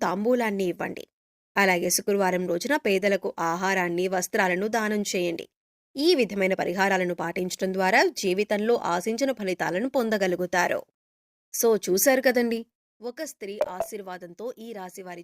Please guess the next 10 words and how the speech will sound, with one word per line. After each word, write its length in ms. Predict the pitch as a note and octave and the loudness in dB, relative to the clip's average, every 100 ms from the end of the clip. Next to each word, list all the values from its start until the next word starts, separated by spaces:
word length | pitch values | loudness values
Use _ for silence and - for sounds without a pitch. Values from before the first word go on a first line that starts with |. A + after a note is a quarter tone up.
| - | -16
జీవితంలో 460 | F3 F3 F3+ F3 A#3 | -14 -6 -2 2 2
రెండు 160 | A3+ G#3+ | 4 4
వేల 120 | G#3+ F#3+ | 4 4
ఇరవై 160 | F3+ B3 | 4 4
ఐదవ 200 | C4+ C4 A3+ | 6 4 2
సంవత్సరంలో 560 | F#3+ F#3 - F#3 F3 G3 G3+ | -2 -4 -4 -2 0 0 -2
కష్టాలన్నీ 640 | G3 - G#3 G3+ F#3+ G#3 - F3 | -4 2 2 2 2 0 0 -2
ఎలా 140 | F#3+ A3+ | -2 0
మాయం 260 | G#3+ G#3+ A3 | 0 0 0
కానున్నాయి, 540 | G#3 G3+ G3+ G#3 G#3 | 0 0 0 0 0